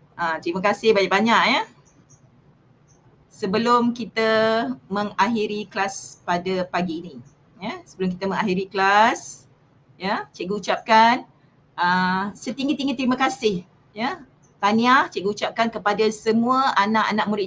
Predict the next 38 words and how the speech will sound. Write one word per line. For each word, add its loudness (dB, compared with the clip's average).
cikgu -4
di -6
dalam 2
konti -2
dan 2
di -4
luar 2
sana, -2
ya. -8
Bersama-sama 0
dengan 0
cikgu -8
dari 0
awal 4
sehinggalah 0
akhir -4
kelas -4
pada -6
pagi -6
ini. -2
Cikgu -4
harap 0
kamu -2
boleh 0
ulang 0
semula, -2
ah, -2
video -2
ini, -2
ya. -4
Ah, -2
sebelum -2
kita -2
menamatkan 0
sesi -6
siaran 2
langsung 0
pada 0